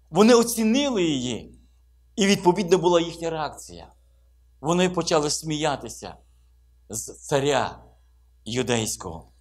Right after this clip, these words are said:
Тут був ще і сотник. Так само він був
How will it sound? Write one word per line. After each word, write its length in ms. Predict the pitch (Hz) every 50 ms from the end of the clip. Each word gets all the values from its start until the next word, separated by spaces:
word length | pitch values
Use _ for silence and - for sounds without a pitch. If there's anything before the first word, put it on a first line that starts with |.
| _ _ _ _ _ _ _ _ _ _ _ _ _ _ _ - _ _ _ _ _ _ _
Тут 180 | - 277 262 226
був 180 | 233 269 247
ще 440 | - - 247 247 240 240 233 233 220 - - - -
і 460 | 220 208 196 196 196 190 190 185 185 180 180 185 - - _ _ _ _ _ _ _ _ _ _ _ _ _ _ _ _ _ _ _ _ _ _ _ _ _ _ _ _ _ _ _ _ _ _ _ _ _ _ _ _ _ _
сотник. 680 | - - - 269 254 - - 147 135 110 - - - - - - - - - -
Так 160 | - 190 180
само 580 | - - 240 247 247 247 240 240 240 226 214 196 - - - - - - _ _ _ _ _ _ _ _ _ _ _ _ _ _ _
він 300 | 190 180 214 220 196 175
був 400 | 160 196 208 190 - - - -